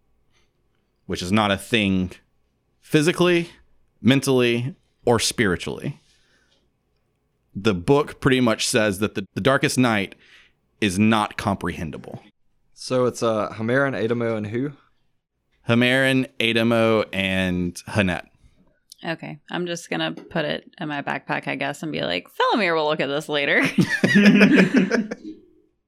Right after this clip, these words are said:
Speaker 1: Once you open the door, it's kind of a wider exit, um, but you see a straight, long hallway in front of you. And, like, as you open the door, the light, torch lights kinda light up all the way down it.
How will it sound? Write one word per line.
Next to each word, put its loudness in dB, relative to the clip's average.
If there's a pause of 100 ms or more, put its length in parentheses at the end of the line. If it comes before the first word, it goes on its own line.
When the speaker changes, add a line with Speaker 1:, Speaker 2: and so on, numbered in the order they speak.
(720)
Speaker 1:
Once 2
you 4
open 4
the 2
door, 2 (400)
it's -2
kind 2
of 2
a 6
wider 2 (480)
exit, 0 (640)
um, 0 (420)
but 0 (520)
you 2
see 0
a 2
straight, 0
long 4
hallway 2
in -4
front 0
of 0
you. -4 (460)
And, 0
like, 0
as -2
you 2
open -2
the 2
door, 0
the -2
light, -2
torch 0
lights -2
kinda -2
light 0
up -4
all 0
the 2
way 2
down -4
it. -6